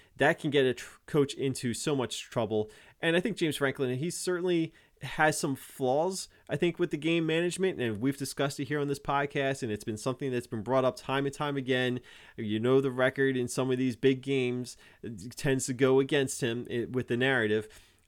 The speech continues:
And sometimes he brings it upon himself. We'll, we'll be blatantly honest about it, but I do think that it's okay to have a coach who's going to coach the way he needs to coach. Look, this is a Penn State team that I believe is going to win ten games this year.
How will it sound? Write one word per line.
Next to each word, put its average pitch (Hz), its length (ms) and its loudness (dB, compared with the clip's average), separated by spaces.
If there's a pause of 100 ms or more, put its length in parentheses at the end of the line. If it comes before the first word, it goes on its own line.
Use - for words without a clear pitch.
And 196 440 4 (140)
sometimes 196 500 2
he 151 220 -2 (360)
brings 147 240 2
it 139 80 2
upon 120 260 0
himself. 107 400 -2
We'll, 151 180 -8
we'll 175 280 0 (300)
be 143 140 -6
blatantly 120 420 -2
honest 104 300 -6
about 113 180 -2
it, 131 100 -6
but 131 140 0 (300)
I 143 100 2
do 160 240 0
think 156 300 0
that 139 180 4
it's 143 220 2
okay 147 500 2
to 139 140 0
have 135 160 0
a 135 60 -2
coach 131 440 2 (260)
who's 135 220 0
going 143 260 4
to - 100 -10
coach 135 380 0 (220)
the 131 80 0
way 117 460 2
he 143 240 -2
needs 127 220 0
to 117 60 -8
coach. 101 260 -4
Look, 127 240 -2 (300)
this 196 140 4
is 202 80 4
a 190 80 6
Penn 170 200 2
State 151 200 0
team 143 320 0 (280)
that 131 320 6
I 147 160 4
believe 131 480 4 (100)
is 127 140 0
going 131 220 4
to 127 40 0
win 120 180 0
ten 117 240 -4
games 104 300 -2
this 90 220 -8
year. - 160 -10